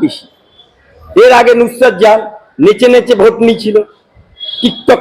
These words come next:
করেছিল সাংসদ হওয়ার পরে, তারপরে এখন সায়নী ঘোষ, ও নাচছে,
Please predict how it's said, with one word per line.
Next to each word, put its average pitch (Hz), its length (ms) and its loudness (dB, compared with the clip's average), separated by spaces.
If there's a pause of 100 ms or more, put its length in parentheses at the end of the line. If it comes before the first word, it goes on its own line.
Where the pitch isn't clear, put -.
(100)
করেছিল 226 480 0 (200)
সাংসদ 214 380 -2
হওয়ার 202 180 2
পরে, 180 220 -8 (720)
তারপরে 240 460 2
এখন 233 480 2 (220)
সায়নী 233 460 0
ঘোষ, 220 240 2 (220)
ও 208 240 2
নাচছে, 233 540 0